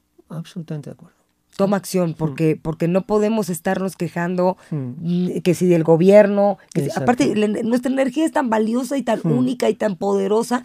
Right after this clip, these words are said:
Speaker 1: Mm.
Speaker 2: que no podemos estarla, eh,
Speaker 1: Qué,
Speaker 2: desperdiciando,
Speaker 1: qué, qué
Speaker 2: ¿no?
Speaker 1: bueno esto, Alejandra, o sea, es que es buenísimo que pongas esto ahora en la mesa. ¿Por qué? Porque allí donde ponemos el foco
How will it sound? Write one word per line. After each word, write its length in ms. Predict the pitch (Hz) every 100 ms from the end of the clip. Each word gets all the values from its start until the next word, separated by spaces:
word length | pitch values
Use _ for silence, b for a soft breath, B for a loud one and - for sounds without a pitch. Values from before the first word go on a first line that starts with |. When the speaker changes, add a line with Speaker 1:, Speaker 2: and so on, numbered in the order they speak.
| B
Speaker 1:
Mm. 140 | 151
Speaker 2:
que 100 | 131
no 180 | 185 240 247
podemos 360 | 285 247 269
estarla, 540 | 226 - 226 254 269 247 B B
eh, 500 | - 156 123 123 139
Speaker 1:
Qué, 40 | - _ 269
Speaker 2:
desperdiciando, 800 | 170 185 180 190 214 240 294 180
Speaker 1:
qué, 40 |
qué 60 | 180
Speaker 2:
¿no? 60 |
Speaker 1:
bueno 180 | 175 160
esto, 180 | 156 165
Alejandra, 380 | 151 165 160 147
o 40 |
sea, 200 | - 156
es 100 | 147
que 80 | 180
es 120 | 160 160 277
buenísimo 560 | 160 156 160 185 170
que 100 | 160
pongas 320 | - 165 151 -
esto 220 | - 160
ahora 180 | 147 143
en 60 |
la 80 | 135
mesa. 340 | 135 135 139 - b b -
¿Por 180 | 170 165
qué? 200 | 185 143 b b b b b b b b b _
Porque 640 | - 185 180 190 170 156 - _ _ _ _ _ -
allí 260 | 180 185
donde 280 | 233 226 214
ponemos 420 | 170 175 196 196
el 100 | 165
foco 500 | 147 - 190 127 127